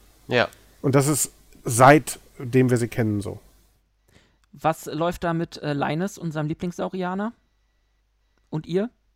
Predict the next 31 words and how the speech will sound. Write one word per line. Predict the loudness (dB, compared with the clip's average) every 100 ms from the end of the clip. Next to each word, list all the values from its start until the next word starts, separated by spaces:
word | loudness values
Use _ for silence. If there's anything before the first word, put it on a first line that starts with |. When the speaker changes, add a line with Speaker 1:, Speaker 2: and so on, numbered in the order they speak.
| _ _ _ _ -10
Speaker 1:
Ein | -10
gerade | -8 -6 -2 -2
vorsichtiges | -4 -6 -6 -8 -8 -6
Necken | -6 -6 -6 -6
oder | -6 -8
so, | -8 -10
weiß | -10 -8
ich | -8
nicht. | -8 -10 -14 _ _ _ _
Speaker 2:
Also | 2 2 2
tatsächlich, | -2 -4 -4 -4 -4
da | -4 -4 -4 -6 -6
ist | -6 -6 -4
ein | -2 -2 -2
Punkt | -4 -4
erreicht, | -4 -2 -2 -4
wo | -6
ich | -6
echt | -8 -8
sagen | -6 -4 -2
würde, | -2 -2
ich | -4 -6
kann | -6 -4
verstehen, | -6 -10 -4 -4 -2
wenn | 0
ihr | -2 -2
Arium | 0 2 2 2 2 0 -2 -4 -10 -8
tötet, | 0 0 0 -6 -6
ich | -12 -10
kann | -6 -4
verstehen, | -4 -8 -8 -4 -2 -2 -4